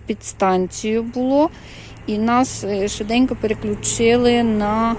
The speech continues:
іншу. Не знаю яку, ну на іншу. А наша буде на ремонті поки що, так що, напевно, нам будуть світло відключати. М. Дивилася, що наробило ділов.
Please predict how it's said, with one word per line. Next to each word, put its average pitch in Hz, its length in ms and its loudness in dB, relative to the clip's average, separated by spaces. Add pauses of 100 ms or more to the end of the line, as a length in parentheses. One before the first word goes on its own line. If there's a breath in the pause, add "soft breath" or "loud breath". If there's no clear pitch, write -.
(680 loud breath)
іншу. 208 560 2 (960)
Не 196 120 -2
знаю 190 420 0
яку, 202 320 2
ну 208 340 2
на 233 180 4
іншу. 190 640 0 (380 loud breath)
А 214 80 -2
наша 220 380 0
буде 202 300 -2
на 202 260 0
ремонті 185 640 0
поки 185 240 -10
що, - 200 -6
так - 240 -8
що, - 120 -8 (400)
напевно, 208 500 -2
нам 196 200 -2
будуть 190 360 -4
світло 196 420 -4
відключати. 190 1080 -6 (1040 loud breath)
М. 180 440 -4 (1400 loud breath)
Дивилася, 196 640 0
що 202 220 -6
наробило 208 640 0
ділов. 208 540 0